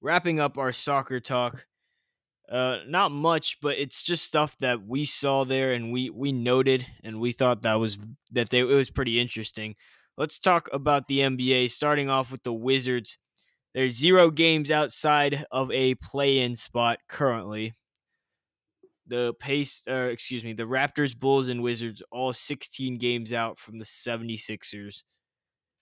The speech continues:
The, but when you look at the win, win percentage, the Raptors sit at point, zero point four one four, and the Bulls and Wizards are both at four point, point four one one. So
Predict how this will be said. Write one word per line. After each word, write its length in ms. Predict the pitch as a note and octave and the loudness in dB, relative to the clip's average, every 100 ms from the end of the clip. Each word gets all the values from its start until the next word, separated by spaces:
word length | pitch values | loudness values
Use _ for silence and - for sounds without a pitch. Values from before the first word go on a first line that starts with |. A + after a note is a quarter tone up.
| _ _ _ | _ _ _
The, 640 | A#2+ A#2+ A#2 A#2 A#2 A2+ - | -4 -2 -2 -2 -4 -6 -10
but 80 | A#2+ | -8
when 160 | A#2+ C3+ | -6 -2
you 100 | C#3 | -2
look 160 | C#3 | 0
at 260 | C#3+ B2 - | -2 -4 -4
the 220 | A#2 A2+ - _ _ | -8 -8 -12 _ _
win, 380 | G#2+ G#2+ A#2 A#2 - _ - | -16 -8 -6 -6 -10 _ -4
win 220 | C3 B2 | -2 -2
percentage, 640 | A#2 - A2 A2 G#2+ - | -4 -6 -8 -8 -12 -16
the 300 | - A2 G#2+ | -10 -8 -6
Raptors 400 | G#2 A#2 A2 A2+ | -4 -6 -6 -6
sit 180 | G#2+ A#2 | -4 -4
at 200 | A2 G2+ - _ _ _ _ _ _ _ _ _ _ - | -4 -8 -16 _ _ _ _ _ _ _ _ _ _ -2
point, 240 | D#3 C3+ - | -2 -2 -8
zero 240 | C3 D#3+ | 0 0
point 300 | C#3+ C#3+ B2+ | 0 -2 -6
four 480 | - - - D3 C#3+ | -10 -20 -8 0 0
one 180 | C3 B2 | 0 -2
four, 520 | - A#2+ A#2 A#2 A#2 A#2 B2 - | -6 -8 -6 -6 -8 -12 -18 -14
and 320 | A2+ A2 A2 | -10 -10 -8
the 240 | G#2+ G#2+ | -8 -8
Bulls 500 | G#2 A2+ A#2 A#2 A#2 | -8 -2 0 0 -2
and 140 | A2 G#2+ | -6 -6
Wizards 440 | A2 A2 G#2+ G2+ | -8 -6 -10 -10
are 380 | G2+ G#2 G2+ G2+ _ | -10 -8 -8 -12 _
both 240 | - G#2+ G#2+ | -10 -10 -10
at 160 | G2+ | -12
four 280 | - A2+ A2+ | -10 -6 -6
point, 340 | G#2+ - A2 - _ | -6 -12 -12 -14 _
point 220 | C#3+ C3 | -4 -4
four 260 | - C3 A2+ | 0 0 0
one 240 | A2+ G#2 | -2 -6
one. 280 | G2 F#2+ G2+ _ _ _ _ _ _ _ | -10 -14 -18 _ _ _ _ _ _ _
So 520 | - - A#2 G#2+ G#2 | -16 -8 -4 -4 -6